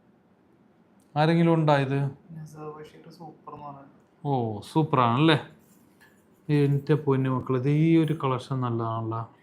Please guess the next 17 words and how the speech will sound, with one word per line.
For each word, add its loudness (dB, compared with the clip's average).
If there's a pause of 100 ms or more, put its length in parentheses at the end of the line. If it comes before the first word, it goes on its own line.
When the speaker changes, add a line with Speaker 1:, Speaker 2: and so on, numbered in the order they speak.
(280)
Speaker 1:
ഇത് 0 (120)
മാറ്റട്ടെ 0
അപ്പാ, -4 (920)
ഇത് -4
മാറ്റട്ടെ. -2 (120)
റിങ്ങുകൾ, 2
ഇത് 0
ഈ 0
ലീഫ് 2
നല്ലതാണല്ലോടാ, -4 (2500)
ഭംഗിയില്ലേ? -4 (580)
എന്തൊരു -8 (160)
ക്ലാരിറ്റി 0
ഇല്ലല്ലേ -4 (100)
നമ്മുടെ -6
വീഡിയോക്ക്? -6 (2250)
പതിനഞ്ച്. -10